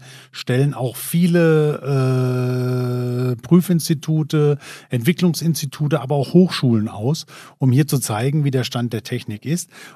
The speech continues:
Und bisher war es also nur möglich, auf, äh, zum Beispiel Zelten, auf, äh, Mannschaftszelten, auf Katastrophenzelten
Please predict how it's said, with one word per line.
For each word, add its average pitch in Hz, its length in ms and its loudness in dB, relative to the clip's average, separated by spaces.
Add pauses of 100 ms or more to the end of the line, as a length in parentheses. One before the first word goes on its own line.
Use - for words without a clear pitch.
Und 123 640 -2
bisher 165 380 0
war 139 100 -2
es 131 120 -4
also 120 200 0
nur 147 280 6
möglich, 170 600 2
auf, 131 480 -2
äh, 120 340 -2
zum 127 180 -2
Beispiel 127 560 -4 (300)
Zelten, 165 580 4 (380)
auf, 123 540 -4
äh, 120 1400 0
Mannschaftszelten, 143 1080 0
auf 127 280 -6
Katastrophenzelten 139 1200 0